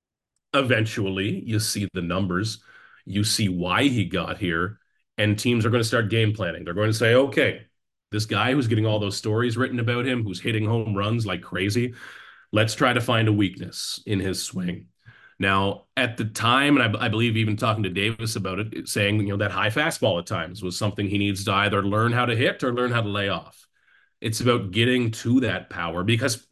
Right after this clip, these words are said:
his power to the pull side, kind of a lot like Danny Jansen in a weird way, it, it's really impressive when he leans into that identity. And I do think he has an identity as a hitter, but other teams know that now, not just the Blue Jays, and that's when it gets tricky.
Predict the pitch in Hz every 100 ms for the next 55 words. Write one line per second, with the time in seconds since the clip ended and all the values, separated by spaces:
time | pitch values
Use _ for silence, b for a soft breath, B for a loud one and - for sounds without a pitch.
0 | _ 117 110 - 143 156 90 90 - 131
1 | 120 - 120 110 110 107 85 87 107 _
2 | _ _ _ _ _ - - 123 110 110
3 | 104 104 92 90 104 127 90 87 82 82
4 | 85 82 85 85 92 107 123 127 190 240
5 | 214 185 214 220 208 92 85 - - -
6 | 117 120 127 123 143 131 127 113 107 95
7 | 90 113 113 85 78 - 107 143 160 151
8 | 135 123 113 98 92 87 98 104 85 82
9 | 98 123 101 85 b b b b b _
10 | - 113 110 - _ 156 160 - 120 104
11 | 92 92 87 82 85 87 80 85 85 101
12 | 110 120 110 104 110 104 98 87 80 90
13 | 87 101 110 113 107 175 - - - 107
14 | 104 87 87